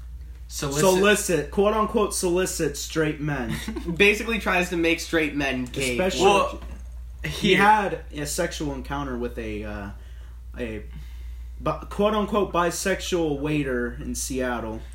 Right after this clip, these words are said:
Speaker 2: where he
Speaker 1: Well
Speaker 2: brought him to his room and made out with him for an hour.
Speaker 3: Mm-hmm.
Speaker 1: Yeah.
Speaker 2: Yeah.
Speaker 1: But how the fuck are you gonna make out with someone for an hour
Speaker 2: That's
Speaker 1: and
Speaker 2: who
Speaker 1: then fucking
Speaker 2: Yeah.
Speaker 1: and then say you're not gay?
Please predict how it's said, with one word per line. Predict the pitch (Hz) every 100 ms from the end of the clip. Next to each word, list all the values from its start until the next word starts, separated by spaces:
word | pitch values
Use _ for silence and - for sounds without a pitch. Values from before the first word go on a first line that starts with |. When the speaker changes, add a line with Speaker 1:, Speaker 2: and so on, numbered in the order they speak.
| -
Speaker 2:
where | 127
he | 120
Speaker 1:
Well | 170 165
Speaker 2:
brought | 135 156
him | 151 147
to | - 147
his | 127
room | 127 139 123 123 - - - - -
and | 139 127 120 120
made | 135 147 147
out | 151 131
with | 127
him | 135 123
for | - 127
an | 123
hour. | 123 120 110 98 98 - - 147
Speaker 3:
Mm-hmm. | 151 147 147
Speaker 1:
Yeah. | 143 139 - - -
Speaker 2:
Yeah. | 120
Speaker 1:
But | 107 180
how | - 233
the | 277 180 147 -
fuck | - 220 208 - - - -
are | 165
you | 185
gonna | 190 160
make | 139 156 180 175
out | 165
with | 135 147
someone | 160 147
for | - 139
an | 113
hour | 123 131 101 98 - - -
Speaker 2:
That's | 160 156 147
Speaker 1:
and | 165
Speaker 2:
who | 208
Speaker 1:
then | 165
fucking | - 175 170 156 120 -
Speaker 2:
Yeah. | 139 131
Speaker 1:
and | 135 202
then | 208
say | 196 208 185 165 - -
you're | 123 156
not | 165 151 147 127
gay? | 131 107 101